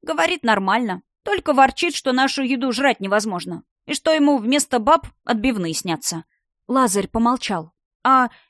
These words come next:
если с вами жить, не обязательно же зверей есть, да? Я раз жеребенка дикого видел. Смешной. Я бы такого не смог есть".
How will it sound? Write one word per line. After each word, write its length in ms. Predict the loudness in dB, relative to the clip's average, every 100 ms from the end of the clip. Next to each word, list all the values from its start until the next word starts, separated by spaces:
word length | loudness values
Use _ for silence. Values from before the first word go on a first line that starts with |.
| _ _
если 320 | -4 -4 -4
с 120 | -2
вами 280 | 2 2 2
жить, 360 | -2 -4 -6 -18 _
не 140 | -2
обязательно 600 | 0 0 0 0 2 2
же 120 | 0
зверей 380 | -2 0 0 0
есть, 400 | 0 -2 -2 -10 -4
да? 280 | 0 0 -2 _ _ 2
Я 160 | 4
раз 260 | 6 4 0
жеребенка 560 | -4 -2 0 2 2 0
дикого 360 | -2 -4 -4 -2
видел. 380 | -2 -4 -6 _ _
Смешной. 640 | -2 0 0 -2 -4 -6 _ _ _
Я 160 | -4 -2
бы 120 | -2
такого 400 | -2 0 0 0
не 180 | 0 0
смог 320 | 0 0 -2
есть". 380 | -6 -8 -10